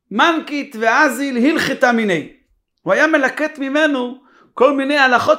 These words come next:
פסוקות. הלכה כפלוני ופלוני. ועכשיו הוא שואל אותו, בא מיני. מחלוקת ואחר כך סתם. מאי? אמר לו, הלכה כסתם.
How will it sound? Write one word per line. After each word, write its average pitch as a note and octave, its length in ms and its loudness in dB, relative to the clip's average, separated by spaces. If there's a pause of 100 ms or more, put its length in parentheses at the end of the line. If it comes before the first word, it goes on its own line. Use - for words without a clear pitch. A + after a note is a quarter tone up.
פסוקות. B3 720 -4 (960)
הלכה C#3 240 -4
כפלוני B3 680 0
ופלוני. C4 520 0 (840)
ועכשיו D#4+ 300 0
הוא D#4+ 100 0
שואל B3 340 0
אותו, F#3 200 -8
בא C4 260 2
מיני. F#3 220 -4 (720)
מחלוקת B3+ 720 2
ואחר G#3 180 -2
כך G#3+ 240 0
סתם. F#3+ 480 0 (360)
מאי? F3+ 200 0 (840)
אמר A#3 340 2
לו, C4+ 160 2
הלכה G#3 320 0
כסתם. E3 440 -12